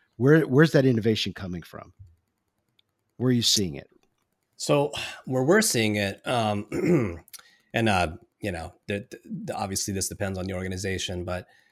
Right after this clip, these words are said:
Speaker 2: you know, you're, you're talking about organizations that have a culture, a leadership of, of, for innovation, uh, for, um, are already pursuing digital transformation. But we see that really on the, some sort of, uh,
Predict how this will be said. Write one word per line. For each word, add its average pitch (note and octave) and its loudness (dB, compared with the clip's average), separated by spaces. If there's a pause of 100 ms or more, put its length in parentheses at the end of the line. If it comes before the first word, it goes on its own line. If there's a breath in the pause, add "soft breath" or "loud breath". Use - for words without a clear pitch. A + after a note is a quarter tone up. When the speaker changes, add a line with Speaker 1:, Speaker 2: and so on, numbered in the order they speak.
(600 soft breath)
Speaker 2:
you B2+ -2
know, A#2 0
you're, A#2 2
you're B2 0
talking C3+ 4
about A#2+ 4
organizations A2 0
that G2 -2
have F#2+ -4
a F2+ -6
culture, G2+ -4
a - -10
leadership G#2 -6
of, F#2 -6 (140)
of, F#2 -10
for G#2 -4
innovation, F#2+ -4 (160)
uh, F2 -8
for, F#2 -6
um, F2 -10
are F2+ -10
already G#2+ -2
pursuing G#2 -4
digital G2 -4
transformation. G2+ -6 (540 soft breath)
But A2+ 2
we D#3+ 6
see D#3 4
that A2 2
really A2 2
on G#2 -2
the, F#2+ -4 (680)
some D#3 4
sort C3 6
of, A#2 0
uh, G#2 0